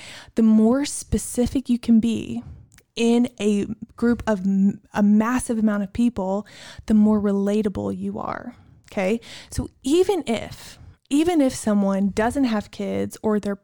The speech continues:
past the season of putting their kids to bed in a nighttime routine, they can still relate better than hearing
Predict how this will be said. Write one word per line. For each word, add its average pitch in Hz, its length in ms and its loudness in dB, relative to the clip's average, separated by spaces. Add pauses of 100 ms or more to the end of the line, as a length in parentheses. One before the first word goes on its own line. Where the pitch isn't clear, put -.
past - 500 -4
the 247 60 -10
season 202 520 0
of 196 120 -8
putting 208 260 -2
their 202 120 -4
kids 196 320 -8
to 208 80 -6
bed 190 280 -2
in 196 140 -2
a 202 60 0
nighttime 196 500 -2
routine, 202 420 -4 (680)
they 226 240 0
can 247 160 2
still 233 420 -2
relate 208 640 -4
better 240 460 -6 (180)
than 220 160 2
hearing 202 600 0